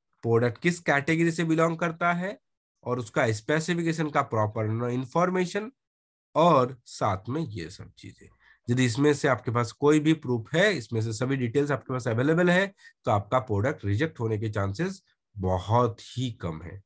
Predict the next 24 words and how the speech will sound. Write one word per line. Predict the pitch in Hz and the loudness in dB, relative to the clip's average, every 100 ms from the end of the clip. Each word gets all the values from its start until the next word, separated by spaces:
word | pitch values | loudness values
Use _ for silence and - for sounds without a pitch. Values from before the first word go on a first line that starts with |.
| - | -8
पर | 127 | -6
हो | 117 165 | 0 0
सकता | 196 196 165 | 0 -2 -2
है | 180 - - - _ | -2 -4 -20 -20 _
कुछ | 139 | -6
जेम | 107 120 131 | 0 2 2
में | 135 143 180 180 _ _ _ _ - | 2 0 -2 -14 _ _ _ _ -4
कभी-कभी | 139 170 156 131 151 160 - _ | 0 2 2 0 -2 -4 -16 _
सब | - 127 - | -6 -6 -2
कुछ | 165 165 | -4 -2
होने | 123 117 127 | -2 0 0
के | 127 | 0
बाद | 127 117 120 | 2 2 2
भी | 170 | 0
रिजेक्ट | 120 113 135 | 0 -2 -2
कर | - 202 | -2 0
देता | 113 87 | 0 -2
है, | - - _ _ | -8 -16 _ _
तो | 143 | 0
आप | 123 | 0
उसको | 117 - | -2 -6
फिर | 185 120 107 | -4 -2 -2
से | 175 | 0
अपलोड | 143 110 131 175 214 | 0 2 2 2 0